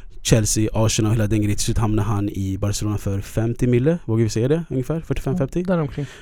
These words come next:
Speaker 1: Ja, eh, har gjort bra matcher i preseason. Fy fan vad bra
Speaker 2: Faktiskt.
Speaker 1: han har varit, alltså.
Speaker 2: Faktiskt.
Speaker 1: Jag,
Speaker 2: Helt
Speaker 1: jag är
Speaker 2: fantastiskt.
Speaker 1: chockerad. Eh, vad, vad säger du om Rafinha, Kasse?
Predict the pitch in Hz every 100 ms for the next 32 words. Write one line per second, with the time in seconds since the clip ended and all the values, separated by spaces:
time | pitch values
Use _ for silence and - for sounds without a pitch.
0 | - 120 131 156 - 127 127 127 127 123
1 | 117 127 - 113 - 151 143 156 131 -
2 | 180 123 - 117 - 107 104 - 127 -
3 | 175 156 110 123 113 107 113 107 - 87
4 | 85 - - - 113 - - - 107 127
5 | - 135 131 110 135 143 110 85 - -
6 | - - - - 120 120 117 113 110 110
7 | 110 107 123 123 - 110 131 127 123 120
8 | 127 131 131 117 104 101 107 104 98 98
9 | 107 - 131 95 101 85